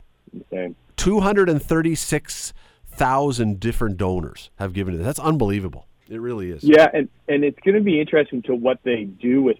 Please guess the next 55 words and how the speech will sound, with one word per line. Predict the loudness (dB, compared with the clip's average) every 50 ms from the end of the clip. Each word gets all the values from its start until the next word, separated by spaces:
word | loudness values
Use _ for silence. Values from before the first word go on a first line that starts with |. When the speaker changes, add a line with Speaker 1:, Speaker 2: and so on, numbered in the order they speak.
| _
Speaker 1:
it, | -10 -10 -6
because, | -6 -6 -2 -2 -2 -2 0
like, | 2 2 2 2 0 _ _ _ _ _ -10
how | -10 -8 -2 0 2 4
many, | 4 4 4
you | 4 6 6
don't | 8 6
want, | 6 4 2
you, | -2 -4 -4 -2 _ 6
I | 6
don't | 8 8
know, | 8
it | 6
was | 6 4
a | 4
Christmas | 6 6 6 6 6 2 0 0 -2
thing | -8 -8 -8 -10 -12 _ 0
to | 4
buy | 6 6 6 6
<laughs> | 6 6
toys | 8 8 8 6 2 -2
for | -2 0
kids | 2 2 2 2 0
for | -4 0
Christmas, | 2 4 2 2 2 -4 -8 -4 0
so | 2
you're | 2 4
not | 2 2
gonna | 0 2
buy | 2 2 2 2 0 _ -20 -2 2
eight | 2 2 2 2
million | 0 -2 0 0 0 0
dollars | 2 2 2 2 0 -2 -4
worth | -6 -8 -8
of | -10 -8
toys, | -4 -2 -2 -2 -2 -4 -6
so | -6
hopefully | -6 -6 -4 -4 -6 -4
they | -4 -6
can | -6 -8 -8 -8
use | -10 -6 -4
that | -4 -6 -4 -6
money | -10 -10 -12 -12 -14
for | -16 -16
good. | -8 -4 0 2 2 2 0 -2 _ _ _ _
But | -6 0 2
that | 2 2 2
just | 2 -2 0 2
goes | 4 4 4 2
to | 0 -6
show, | -10 -6 -2 -2 -2 0
like, | -2 -4 -4 -4
Bill's | -6 -6 -6 -6
Mafia, | -8 -10 -10 -10 -12 _ -10 -10 -10 -10 -10 -14 _ _ _ _ _ _ _ _ _ _ _ -8
and | -6 -6 -4 -4 -4 -4 -6 -6 -8 -10